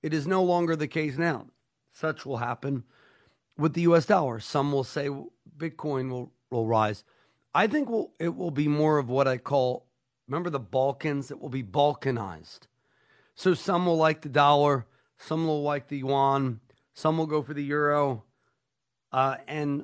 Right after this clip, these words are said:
the dollar will lose less steam. That's why I think, I don't think you should, even if you're older, have all of your money in cash,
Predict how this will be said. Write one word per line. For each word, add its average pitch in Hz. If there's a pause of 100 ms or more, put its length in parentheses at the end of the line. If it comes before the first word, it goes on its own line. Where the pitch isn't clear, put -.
(120)
the 139
dollar 151
will 135
lose 135 (500)
less 135
steam. 151
That's 143
why 156
I 135
think, 156
I 131
don't 165
think 143 (840)
you 139
should, 156 (440)
even 190
if 170
you're 151
older, 147 (120)
have 127 (160)
all 190
of 165
your 165
money 123
in 117
cash, 131